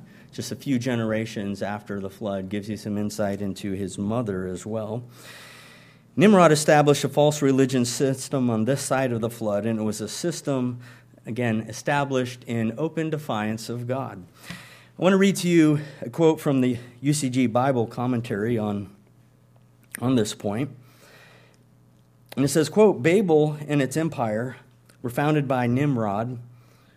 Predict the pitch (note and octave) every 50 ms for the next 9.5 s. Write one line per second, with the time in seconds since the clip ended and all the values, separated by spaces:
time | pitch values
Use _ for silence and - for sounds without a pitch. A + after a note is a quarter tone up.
0 | _ _ - A2 B2+ D3 D#3 D3+ C#3+ A#2+ A#2+ A#2+ C3 B2+ A#2+ A#2 - - - B2
1 | B2+ A#2+ A2+ A#2 A#2+ B2 A2+ A2 B2 B2+ B2+ B2 - - B2 A#2+ A2+ A2+ A2 A2
2 | A#2+ - A#2+ A#2+ A#2 A2+ A2 A2+ A#2 A#2+ - - A2+ A2+ G#2+ G#2 - - - B2
3 | A#2+ A#2+ A#2 G#2+ G2+ G2+ G2 - - F3+ F3 - - - F#3+ F#3 F#3 D3+ - _
4 | _ - - - - - - - - - - _ _ - C3+ D3+ D#3 C#3+ B2 -
5 | F#3 G3 F3+ D#3 D3 D3 C#3 C3+ A2+ A#2 F3+ F3+ F#3 F3 D3+ D3 C#3 C3 A#2+ C3
6 | C#3 C#3 C#3 C#3 C#3 - - - E3 D#3 C#3+ B2+ B2 C3+ D#3 D#3+ C#3 B2 B2+ C#3+
7 | D3 D3 - - - _ _ _ _ _ - B2+ B2 B2+ B2+ B2+ C3 C3 C3+ C3+
8 | C3 B2 A#2 A#2+ B2 A#2+ A#2+ C3+ D3 D3 - D#3 C#3 B2+ A#2 B2+ A2+ G#2 F#2+ G#2+
9 | G#2+ B2 C#3 C#3 A#2 A2 G#2+ A2+ A#2 -